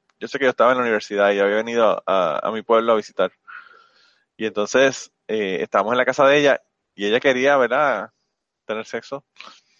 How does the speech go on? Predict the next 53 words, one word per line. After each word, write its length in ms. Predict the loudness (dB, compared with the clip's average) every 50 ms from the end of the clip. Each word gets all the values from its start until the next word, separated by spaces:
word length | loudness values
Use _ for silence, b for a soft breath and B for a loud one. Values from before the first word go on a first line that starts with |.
| B B B B B _ _ _ _ _ _ _ _ _ _ _ _ _ _ _ -6
Y 280 | -4 -2 -2 0 0
la 100 | 2 2
mamá 200 | 2 2 0 0
estaba 220 | 0 2 2 2 2
en 60 | 2
la 100 | 0 0
casa, 340 | 0 0 0 -2 -6 -16 _ _ _ _ _ _ _ _ _ _ _ _ _
pero 140 | -2 0 0
la 60 | 2
mamá 160 | 0 0 -4 -4
estaba, 460 | -2 0 2 4 4 4 4 4 2
o 200 | 0 -2 -8 -8
no 120 | -8 -10 -12
sé 100 | -12 -10
si 60 | -6
estaba 180 | -4 -2 -2
viendo 180 | -2 -2 -4 -4
televisión 420 | -6 -6 -8 -8 -4 -2 -2 -2 -2
o 40 | -2
se 40 | -2
había 80 | -2 -2
acostado, 380 | -4 -6 _ -2 0 0 0 0
qué 100 | -2 0
rayo 220 | 0 2 2 2
era, 140 | 2 4 2
era 100 | 2 2 2
tarde 340 | 0 0 0 0 -4 -8 -8
en 80 | -8 -10
la 80 | -10 -12
noche. 320 | -12 -12 -14 -18 _ _ _ _ _ _ _ b b b b
Y 80 | -4 -2
el 60 | -2
papá 220 | -2 0 0 2 2
no 60 | 2
había 120 | 2 2 2
llegado. 400 | 4 4 4 2 2 0 -4 _ _ _ _ _ _ _ _ _ _ _ _ _ _ _ _ _ -6
Y 140 | -4 -2 0
ella 100 | 2 2
le 80 | 2 4
da 360 | 4 4 4 4 2 0 -4 _ _
con 180 | -8 -6 -6 -6
hacerlo 320 | -6 -6 -2 -2 -2 -2
en 80 | -4 -8
el 120 | -8 -4
balcón. 520 | -2 -2 -2 -2 -4 -6 -6 -6 -6 -8 -12
En 60 | -12
el 40 | -10
balcón 300 | -8 -8 -8 -6 -6 -8
el 60 | -6
papá 160 | -6 -6 -6 -6
tiene 140 | -6 -4 -4
una 80 | -4
hamaca. 400 | -2 -2 -2 -2 -4 -6 -8 _